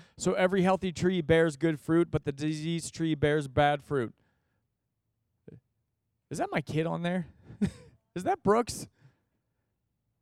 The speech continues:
I, sorry, that just totally threw me off. I didn't know that was the, I just looked back there on the <laughs> slide. I'm like, "That's different." Sorry.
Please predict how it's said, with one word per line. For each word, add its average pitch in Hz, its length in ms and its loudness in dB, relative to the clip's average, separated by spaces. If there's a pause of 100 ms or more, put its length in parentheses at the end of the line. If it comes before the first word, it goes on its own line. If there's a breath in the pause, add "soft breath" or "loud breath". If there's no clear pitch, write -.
I, 214 200 6
sorry, 202 360 8
that 190 140 8
just 190 200 0
totally 202 280 6
threw 196 160 0
me 185 140 0
off. 170 180 4
I 156 80 6
didn't 165 160 2
know 156 120 2
that 160 160 8
was 147 140 4
the, 139 280 8 (460 soft breath)
I 160 100 8
just 185 220 2
looked 214 160 6
back 202 200 10
there 214 140 10
on 202 80 12
the 185 80 8
<laughs> - 0 -
slide. - 320 8
I'm 196 80 0
like, 165 220 6 (260 loud breath)
"That's 190 300 6
different." 135 500 4
Sorry. 160 380 8